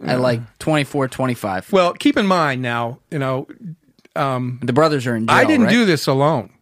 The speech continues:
Speaker 2: I'm just a facilitator. There's, uh,
Speaker 1: Yes.
Speaker 2: hundreds of other people involved in this.
Speaker 1: But
Speaker 2: I'm
Speaker 1: you're
Speaker 2: not the,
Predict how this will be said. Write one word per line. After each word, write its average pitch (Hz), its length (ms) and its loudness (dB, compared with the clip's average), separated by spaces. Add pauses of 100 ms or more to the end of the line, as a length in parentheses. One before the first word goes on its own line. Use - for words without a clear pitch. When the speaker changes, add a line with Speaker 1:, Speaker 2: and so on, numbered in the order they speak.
(320)
Speaker 2:
I'm 175 480 -2
just 147 240 0
a 143 40 2
facilitator. 143 920 -2
There's, 147 360 -2 (220)
uh, 285 60 2
Speaker 1:
Yes. 370 260 2
Speaker 2:
hundreds 202 500 2
of 139 140 0
other 151 240 2
people 139 360 -2
involved 120 440 -2
in 117 80 -10
this. 123 160 -14
Speaker 1:
But 135 100 2
Speaker 2:
I'm 170 80 4
Speaker 1:
you're 185 120 4
Speaker 2:
not 180 200 0
the, 160 160 -2